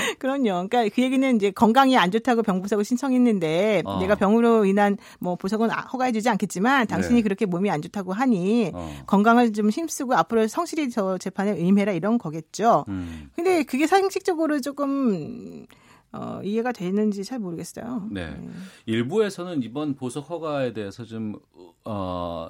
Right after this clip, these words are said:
Speaker 2: 예외다, 의외다 이렇게 판단을 한 이유가 그 앞서 말씀하신 구속 만기일이 사월 팔 일인데 이제 한 달 정도 남은 시기잖아요.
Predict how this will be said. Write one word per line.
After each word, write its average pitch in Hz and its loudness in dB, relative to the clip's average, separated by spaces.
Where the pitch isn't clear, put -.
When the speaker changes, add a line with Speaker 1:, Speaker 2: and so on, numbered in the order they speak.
Speaker 2:
예외다, 113 0
의외다 123 2
이렇게 92 -8
판단을 131 -4
한 131 0
이유가 98 -4
그 156 -2
앞서 175 0
말씀하신 123 -2
구속 131 -2
만기일이 107 -2
사월 101 -2
팔 143 -8
일인데 71 -8
이제 113 -8
한 143 -8
달 170 -2
정도 120 -2
남은 85 -6
시기잖아요. 71 -16